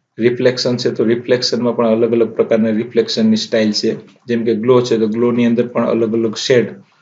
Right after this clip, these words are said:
કલરના આપ સેટ કરી શકશો. સોફ્ટ એજ છે, તો અહીંયા આ રીતે આપનું ચિત્ર છે એ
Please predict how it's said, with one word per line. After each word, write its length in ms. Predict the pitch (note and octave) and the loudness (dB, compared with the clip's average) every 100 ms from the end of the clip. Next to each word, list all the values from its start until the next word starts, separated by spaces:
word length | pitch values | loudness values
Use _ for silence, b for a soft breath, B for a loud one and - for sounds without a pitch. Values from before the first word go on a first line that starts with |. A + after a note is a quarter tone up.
| b b _ | b b _
કલરના 480 | - A2+ A#2 A#2 A2+ A2+ - | -6 -2 0 0 -2 -6 -8
આપ 540 | G#2+ A2 G#2+ - _ - | -4 -2 -2 -8 _ -8
સેટ 260 | - A2+ | -4 -4
કરી 180 | - A2+ | -4 -4
શકશો. 400 | - - - B2+ | -4 -6 -6 -8
સોફ્ટ 480 | - - B2+ C3 - - _ _ _ _ _ _ _ | -4 0 2 0 -8 -20 _ _ _ _ _ _ _
એજ 200 | A#2+ A2 | 0 2
છે, 320 | G#2 - A2 A2+ - _ _ _ | 2 2 0 -2 -8 _ _ _
તો 80 | A#2+ | -4
અહીંયા 280 | B2 B2+ C3+ | 0 4 4
આ 80 | |
રીતે 380 | B2 B2 B2+ B2 | 2 0 0 2
આપનું 300 | A#2+ A#2 A#2+ | 2 0 -8
ચિત્ર 320 | G#2+ A#2 - | -6 -6 -4
છે 160 | A2+ A#2 | -2 2
એ 160 | G#2+ | 2